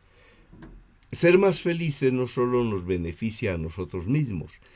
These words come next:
sino también a nuestra pareja, familia, comunidad e incluso a toda la sociedad.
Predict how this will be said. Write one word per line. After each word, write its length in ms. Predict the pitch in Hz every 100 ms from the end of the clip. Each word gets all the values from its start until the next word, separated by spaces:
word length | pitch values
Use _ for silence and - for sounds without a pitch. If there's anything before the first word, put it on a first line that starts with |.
| - -
sino 380 | - 135 147 147
también 460 | 135 127 127 127 -
a 140 | 95
nuestra 440 | 95 101 - 110 110
pareja, 420 | 113 98 95 107 - _ _ _ _
familia, 640 | - 123 123 110 101 101 -
comunidad 720 | 120 127 131 120 101 98 -
e 100 | 113
incluso 520 | 120 113 110 98 -
a 80 | 98
toda 400 | - 90 92 90 -
la 240 | 87 82
sociedad. 760 | - 92 80 - 71 67 57